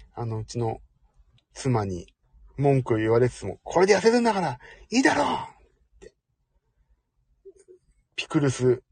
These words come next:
大戦争。ピクルスワールドウォーツーが始まります、いつも。あ、そっち？あ、いや、フード、そっか、お-、押し込めば入る。そう。千切りは押し込め、押し-、千切りイコール押し込みですから。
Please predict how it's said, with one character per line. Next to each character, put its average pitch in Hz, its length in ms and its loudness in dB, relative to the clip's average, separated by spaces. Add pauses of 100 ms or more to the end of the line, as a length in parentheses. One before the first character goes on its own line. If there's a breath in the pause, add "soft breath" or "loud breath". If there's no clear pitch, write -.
(200)
大 123 200 -2
戦 113 220 -4
争。 - 320 -10
ピ - 80 -12
ク - 100 -4
ル 175 120 6
ス 147 320 0 (240 loud breath)
ワ 139 160 8
ー 143 40 8
ル 143 80 0
ド 147 140 4
ウ 135 40 2 (140)
ォ 120 60 2
ー - 20 -16
ツ 131 260 -2
ー 113 40 0
が - 80 -4
始 104 240 -8
ま 107 80 -4
り 101 80 -6
ま 101 80 -8
す、 98 80 -12
い - 60 -10
つ - 80 -20
も。 - 80 -20 (2500)
あ、 - 100 4
そ 185 80 8
っ 180 60 -4
ち？ 302 260 0 (500)
あ、 165 160 8
い 180 80 8
や、 160 160 2
フ 180 100 4
ー - 20 6
ド、 175 100 0 (340 loud breath)
そ 277 120 6
っ 269 80 -4
か、 208 140 8
お-、 156 40 10
押 165 300 0
し - 100 -8
込 262 140 2
め 214 80 8
ば 143 100 8
入 135 160 4
る。 113 140 0
そ 123 300 2
う。 - 60 -20 (280)
千 220 220 2
切 214 80 2
り 214 60 6
は 196 60 12
押 165 80 2
し - 60 -4
込 202 80 6
め、 185 60 8
押 156 200 0
し-、 - 220 -8
千 226 260 2
切 208 80 -2
り 202 140 -2
イ 160 140 -10
コ 165 160 2
ー 143 40 2
ル 120 120 -2
押 127 120 -2
し - 80 -6
込 143 100 -2
み 135 60 0
で 131 80 0
す 127 60 -6
か - 80 -8
ら。 - 140 -20